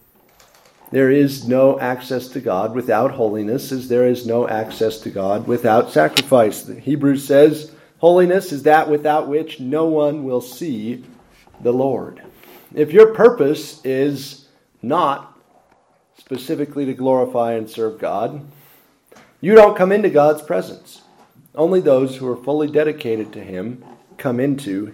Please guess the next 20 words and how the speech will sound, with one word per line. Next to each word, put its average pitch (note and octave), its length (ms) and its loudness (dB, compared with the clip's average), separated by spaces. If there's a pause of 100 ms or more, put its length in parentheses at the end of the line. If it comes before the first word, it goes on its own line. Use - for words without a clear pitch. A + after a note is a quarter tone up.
His B2 160 -8
presence. - 720 -4 (1300)
The F3+ 60 -12
things G3 280 8
closest G3+ 540 4
to G3 80 -4
God B2 340 6
have D3+ 280 -6
to D#3+ 80 -2
exist C#3+ 440 -6
for E3 120 -6
Him B2 520 -10 (420)
and D#3 180 2
no C3+ 140 4
one D3+ 180 4
else. F#3+ 320 4
The B2+ 140 -8 (320)
tabernacle E3+ 640 0
was D3 200 -2
not F3 400 -2